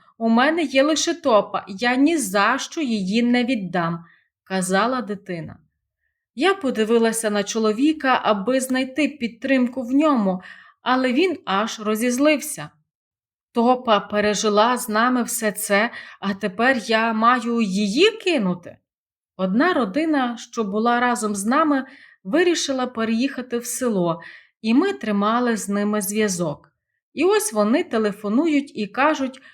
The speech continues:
що в селі є приватний будинок, дуже скромний, але люди віддають просто так, головне за комунальні послуги вчасно платити.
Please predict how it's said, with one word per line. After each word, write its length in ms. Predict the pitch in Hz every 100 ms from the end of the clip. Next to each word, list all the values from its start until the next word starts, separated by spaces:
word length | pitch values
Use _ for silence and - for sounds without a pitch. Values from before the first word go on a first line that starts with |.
| _ _
що 220 | - 359
в 60 | 359
селі 400 | - 254 262 339
є 320 | 214 240 302
приватний 640 | - 233 214 226 233 247
будинок, 640 | 233 240 196 190 170 165 - _ _ -
дуже 420 | 196 302 294 320
скромний, 640 | 320 - 359 269 190 180 -
але 340 | 214 226 233
люди 400 | 254 349 254 285
віддають 640 | 233 240 208 247 277 302 -
просто 340 | 277 277 285
так, 400 | 277 180 - - - - _ _
головне 460 | 277 381 370 381 285
за 240 | 214 254
комунальні 640 | 262 247 233 254 277 262 262
послуги 640 | - 233 196 185 175 185
вчасно 600 | 180 208 175 185 208 190
платити. 640 | 220 226 226 240 185 156